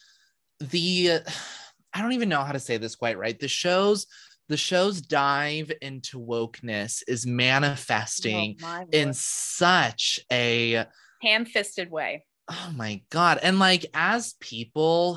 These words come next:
Speaker 1: who I think would consider themselves pretty, like, with it and pretty
Speaker 2: Progressive and,
Speaker 1: liberal and,
Speaker 2: yeah.
Speaker 1: like, wanting to be progressive thinking, like, I, I was just like, "Please, Sex and this, or, "Please," and Just Like That, like, just, like, just be a little nastier. Like, why do you have to, to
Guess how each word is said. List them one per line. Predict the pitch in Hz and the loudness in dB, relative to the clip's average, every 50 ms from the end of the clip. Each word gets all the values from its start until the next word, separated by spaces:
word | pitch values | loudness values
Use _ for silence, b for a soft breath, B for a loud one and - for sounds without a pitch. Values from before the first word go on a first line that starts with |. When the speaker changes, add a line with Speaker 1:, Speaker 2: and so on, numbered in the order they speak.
| - - | -6 -6
Speaker 1:
who | - 151 143 139 131 127 120 | -4 -2 0 0 0 0 -2
I | - 120 127 127 127 | -2 -2 -2 -2 -2
think | - 143 139 127 | -6 -10 -10 -8
would | 135 135 113 | -8 -10 -10
consider | - 120 117 110 - 110 98 104 107 | -10 -12 -12 -10 -8 -6 -4 -4 -4
themselves | 113 120 120 123 - - 120 117 120 117 117 - - - | -2 -2 -2 -2 0 2 2 2 2 2 0 -4 -6 -8
pretty, | - - - 117 104 117 110 110 110 110 110 | -10 -8 -6 -4 -4 -4 -4 -4 -4 -4 -4
like, | 110 107 107 104 107 104 - - | -2 -2 -2 -2 -2 -2 -4 -8
with | 104 104 104 101 - - | -6 -6 -6 -6 0 2
it | 127 135 151 175 175 | 4 6 6 6 4
and | 127 131 117 110 107 | 2 0 -2 -4 -4
pretty | - - 120 117 117 113 113 | 0 2 2 4 4 2 0
Speaker 2:
Progressive | 113 107 104 104 | 0 -2 -2 -4
and, | - - 113 | -4 -4 0
Speaker 1:
liberal | 113 110 110 107 120 123 127 131 135 143 151 156 156 151 | 2 2 2 2 2 2 4 6 6 6 4 2 2 0
and, | 131 | 0
Speaker 2:
yeah. | 117 110 | 0 -2
Speaker 1:
like, | 110 110 104 - | -2 -4 -6 -6
wanting | 113 107 104 101 107 117 117 | -6 -4 -4 -4 -4 -6 -6
to | 120 | -6
be | 113 117 110 | -6 -6 -6
progressive | - - 113 - 107 101 104 - - 123 110 98 | -6 -8 -4 -2 -2 -2 -2 -4 -4 -6 -6 -6
thinking, | - - 101 98 101 101 - 156 160 165 175 175 175 | -6 -6 -6 -6 -6 -4 -2 0 2 2 2 4 4
like, | 156 135 127 127 123 - B B B B B B B B B B B B B B B _ - | 4 4 4 4 2 -2 B B B B B B B B B B B B B B B _ -6
I, | - - 160 175 180 175 - | -4 -2 0 0 0 -2 -2
I | 113 127 147 | 0 2 4
was | 160 175 156 | 4 4 2
just | 135 - | 0 0
like, | - 123 117 - | 0 0 -2 -2
"Please, | - - - 151 160 147 131 123 117 110 - - | -6 -6 -4 -2 0 0 0 -2 -2 -4 -4 -2
Sex | 131 117 113 - - - | -2 -2 -2 -4 -6 -8
and | 123 113 | -8 -8
this, | 104 - - | -8 -4 0
or, | 131 139 | 0 0
"Please," | 120 - - 185 180 165 156 | 0 0 2 2 2 2 2
and | - 139 135 131 | 0 -2 -2 -2
Just | 135 131 - - | -2 -4 -2 -2
Like | 131 123 - - | -2 -2 0 0
That, | 117 107 101 95 | 2 2 2 0
like, | 113 123 113 - | -2 -6 -6 -4
just, | - 175 175 160 - | -4 -4 -4 -4 -4
like, | 165 139 120 - B B B B B B _ | -6 -6 -6 -8 B B B B B B _
just | - 196 196 - | -10 -10 -6 -2
be | 254 277 | 0 0
a | 277 | 2
little | 247 160 127 123 120 | 2 2 2 2 2
nastier. | 117 104 101 98 98 98 98 - - - 104 95 92 98 | 2 0 0 -2 -4 -6 -6 -8 -8 -6 -4 -2 -2 -2
Like, | 101 110 117 110 | -2 -2 -4 -4
why | 113 110 107 127 143 151 143 | -6 -6 -2 -2 0 0 0
do | 127 | 0
you | 110 110 | 0 0
have | 101 - | 0 -2
to, | - 113 | -4 -8
to | 101 | -10